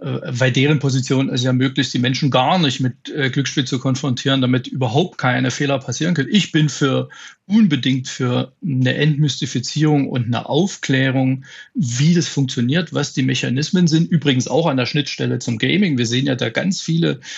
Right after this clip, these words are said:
äh, Glücksspielelemente inzwischen in, äh, klassischen Spielprodukten, äh, ohne jede Alterskontrolle, äh, die alle unter dem, äh, Taschengeldparagraphen relativ,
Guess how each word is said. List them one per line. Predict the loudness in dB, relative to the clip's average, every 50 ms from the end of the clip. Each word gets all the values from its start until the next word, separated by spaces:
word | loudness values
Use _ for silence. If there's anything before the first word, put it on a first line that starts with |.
| -14 -14 -10 -4
äh, | -2 -2 0
Glücksspielelemente | 0 -2 -2 -2 -2 -2 -2 -2 0 -2 0 0 0 0 -2 -2 -2 -2 -2
inzwischen | -2 -2 -4 -4 0 2 2 2 2 0 -2 -4 -4 -2 0 0 0 0
in, | 0 0 0 0 0 0 -2 -2 -2 -4
äh, | -4 -4 -6 -6 -6 -6 -6
klassischen | -6 -6 -4 -4 -4 -6 -4 -4 -6
Spielprodukten, | -6 -4 0 2 2 2 2 0 -2 -4 -4 -4 -4 -6 -8 _ _ -4 -2 -2 -4 -6 -10 -16 -20 -20 -20 -20 -14 _
äh, | -2 0 0 0 0
ohne | -2 -6 -6 -6 -6 -6 -8 -6 -2 2 4 4 6 6 6 4
jede | 4 2 0 0 0
Alterskontrolle, | -2 -2 -2 -4 -4 -4 -4 -4 -6 -6 -4 -4 -2 -2 0 0 0 -2 -4 -8 -14 -20 -20 -20 -18 _ -4
äh, | 0 0 0 0
die | 0 0 -2 -2 0
alle | 0 0 2 2 2 0
unter | 0 -2 -4 -2 -2 0 -2 0
dem, | 0 0 0 0 0 0 -2 -2 -4
äh, | -4 -4 -4 -4 -4 -4
Taschengeldparagraphen | -2 -2 2 2 2 4 2 2 0 -2 -2 -2 0 0 0 0 0 -2 0 0 0 0 0 2 4 4 4 4 2 2 2 2 2 0
relativ, | 0 0 0 2 2 2 0 0 -2 0 0 0 0 -2 -8 -10 -12 -12